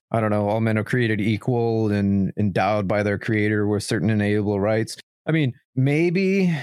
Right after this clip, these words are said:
if you get a bunch of people together that agree on that and just stand on that principle alone, we can, we can solve all the other qualms that we have after we get rid of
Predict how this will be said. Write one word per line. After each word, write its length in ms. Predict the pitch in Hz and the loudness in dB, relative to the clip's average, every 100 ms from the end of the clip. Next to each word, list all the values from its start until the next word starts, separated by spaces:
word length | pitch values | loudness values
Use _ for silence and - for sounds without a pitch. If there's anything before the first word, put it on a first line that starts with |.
| - _ | -10 _
if 140 | 131 147 | -2 0
you 80 | |
get 120 | 135 151 | 0 0
a 60 | |
bunch 220 | 147 156 | 0 -2
of 40 | 139 | -2
people 220 | 147 147 | 0 0
together 380 | 139 135 139 135 | 0 0 0 0
that 220 | 123 - | 0 -2
agree 340 | 123 123 127 131 | -2 0 2 2
on 140 | 107 | 2
that 480 | 110 135 143 - - _ _ | 0 0 -2 -6 -14 _ _
and 180 | 120 113 | -2 0
just 400 | 107 113 - - _ | 0 0 -2 -8 _
stand 380 | - - 123 120 | -4 0 0 2
on 160 | 110 101 | 2 2
that 240 | 110 131 | 0 0
principle 500 | 131 131 139 120 113 | -2 0 0 2 2
alone, 540 | 101 104 104 127 147 - - | 0 0 0 0 0 -4 -4
we 120 | 147 | -2
can, 280 | 165 147 117 | 0 0 0
we 120 | 135 | 0
can 280 | 156 123 - _ | 0 0 -4 _
solve 320 | - 156 147 143 | -2 0 0 0
all 120 | 135 | 0
the 140 | 127 | 0
other 160 | 127 139 | 0 -2
qualms 420 | - 127 117 101 | -2 0 0 0
that 120 | 110 | 0
we 120 | 107 107 | 0 2
have 280 | 120 113 | 0 0
after 480 | 117 143 143 127 147 | 0 0 0 -2 0
we 140 | 131 110 | 0 0
get 240 | 120 110 | -2 -2
rid 200 | 107 123 | -2 0
of 400 | 113 104 98 87 | 2 0 0 -4